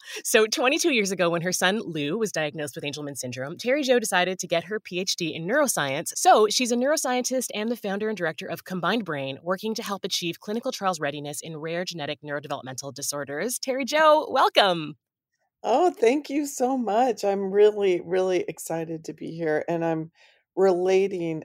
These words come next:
Speaker 2: a hundred percent to all the stories that Jessica and Kate have been telling.
Speaker 1: Can you talk a little bit about your experience with Angelman syndrome?
Speaker 2: So my son Lou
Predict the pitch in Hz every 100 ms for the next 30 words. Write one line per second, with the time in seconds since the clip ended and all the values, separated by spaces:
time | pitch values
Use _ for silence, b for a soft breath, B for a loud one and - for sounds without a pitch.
0 | - 170 - 208 208 202 185 - 170 -
1 | 175 160 - 160 - 165 165 165 170 160
2 | - 151 156 151 151 151 139 - b b
3 | _ 170 165 - - 160 151 - 156 156
4 | 156 147 147 147 156 143 139 143 147 _
5 | _ _ _ _ _ _ b - 285 294
6 | 349 302 294 254 233 214 196 190 185 180
7 | 165 160 160 208 - 220 233 226 240 240
8 | 247 247 247 370 _ _ _ _ _ _
9 | b b b b b - - 233 226 208
10 | 180 - 190 202 202 214 - 226 240 220
11 | 190 202 277 214 156 185